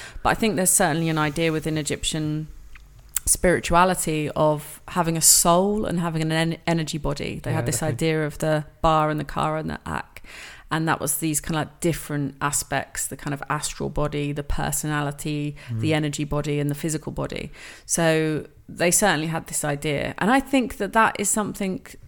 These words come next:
Speaker 1: to go back to, this idea definitely of an energy body and a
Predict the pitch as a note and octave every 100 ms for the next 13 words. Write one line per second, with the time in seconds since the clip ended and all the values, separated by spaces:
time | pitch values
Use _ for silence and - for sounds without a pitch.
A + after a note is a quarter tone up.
0 | - - - F#3 F3+ F3 F3 - - _
1 | - - F#3 F3+ F3+ F3 - - D3+ D3
2 | - D#3+ D3+ F#3+ F#3 - - - - -
3 | G3 - F3+ E3 E3+ E3 E3 E3 D#3+ D3+
4 | C#3+ - - G2+ - - - - - _
5 | - - E3 D#3+ D3+ C3